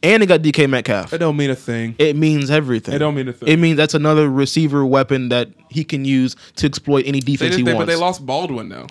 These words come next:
Speaker 1: It doesn't matter.
Speaker 2: It does, 'cause if they had Baldwin and Metcalf, that'd be a different story.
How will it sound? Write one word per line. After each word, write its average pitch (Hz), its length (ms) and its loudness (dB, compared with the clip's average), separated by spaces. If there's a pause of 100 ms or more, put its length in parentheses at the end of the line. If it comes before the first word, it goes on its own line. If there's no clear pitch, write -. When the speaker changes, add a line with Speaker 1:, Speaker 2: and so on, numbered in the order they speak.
Speaker 1:
It 175 100 0
doesn't 175 320 0
matter. 156 380 0
Speaker 2:
It 175 180 0
does, 185 300 2
'cause 147 120 -2
if 147 120 -2
they 185 120 2
had 160 220 -2
Baldwin 233 420 4
and 156 140 0
Metcalf, 131 640 -4
that'd 156 180 -2
be 139 100 -2
a 135 40 -2
different 127 360 -6
story. 196 440 0